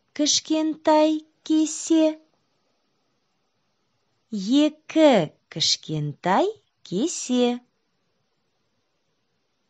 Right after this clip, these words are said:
Молодцы, ребята!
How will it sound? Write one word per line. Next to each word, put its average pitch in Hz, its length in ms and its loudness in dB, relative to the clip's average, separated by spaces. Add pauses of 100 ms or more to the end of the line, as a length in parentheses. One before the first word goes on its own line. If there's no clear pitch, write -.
(2000)
Молодцы, 226 720 2
ребята! 185 580 0